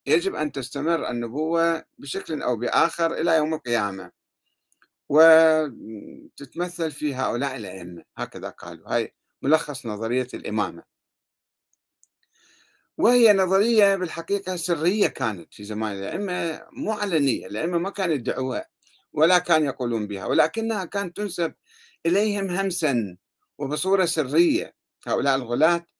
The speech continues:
كانوا يقولون: "الأئمة قالوا لنا بالسر كذا وكذا وكذا". فهي نظرية سرية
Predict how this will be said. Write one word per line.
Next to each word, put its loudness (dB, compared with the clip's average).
كانوا 4
يقولون: -2
"الأئمة 0
قالوا 0
لنا 0
بالسر -2
كذا 0
وكذا -2
وكذا". -8
فهي 6
نظرية 0
سرية 0